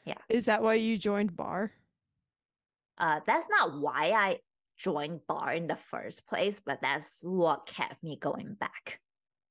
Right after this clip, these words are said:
Speaker 2: That makes a ton of sense. I'm really happy that you're, like, embo-, like, getting to be surrounded by a ton of, like, happy people.
Speaker 1: Yeah. Um, I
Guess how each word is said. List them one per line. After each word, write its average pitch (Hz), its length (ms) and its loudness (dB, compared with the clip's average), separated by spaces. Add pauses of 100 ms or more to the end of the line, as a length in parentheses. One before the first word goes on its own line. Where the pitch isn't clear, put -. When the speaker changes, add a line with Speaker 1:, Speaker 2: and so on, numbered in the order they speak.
(260)
Speaker 2:
That 202 200 -6
makes 196 440 -8
a 220 100 -2
ton 196 240 -2
of 180 140 -2
sense. 180 580 -4
I'm 214 200 0
really 208 240 2
happy 185 340 0
that 175 220 -2
you're, 185 260 -2
like, 180 280 -4 (120)
embo-, 190 340 -4 (120)
like, 180 200 -4 (160)
getting 196 300 2
to 196 100 -4
be 185 120 -4
surrounded 170 520 -4
by 175 140 -4
a 180 60 0
ton 180 240 -6
of, 185 140 -4
like, - 300 -8 (120)
happy 175 360 -8
people. - 460 -8 (560)
Speaker 1:
Yeah. 202 240 -2 (260)
Um, 156 420 2
I 196 520 0